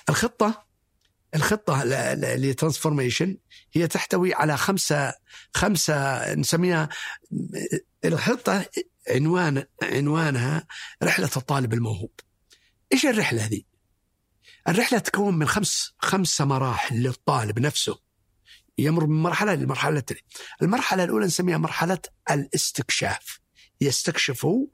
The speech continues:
مع المؤسسة وين الشغف اللي نقول عليه، وين موهبته. كيف نستكشفها؟ ندخله في برامج،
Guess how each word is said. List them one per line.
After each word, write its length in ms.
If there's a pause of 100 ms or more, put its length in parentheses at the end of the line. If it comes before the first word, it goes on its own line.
(320)
مع 280
المؤسسة 600 (340)
وين 400
الشغف 300
اللي 100
نقول 180
عليه، 180 (1160)
وين 180
موهبته. 540 (520)
كيف 180
نستكشفها؟ 680 (520)
ندخله 420
في 140
برامج، 600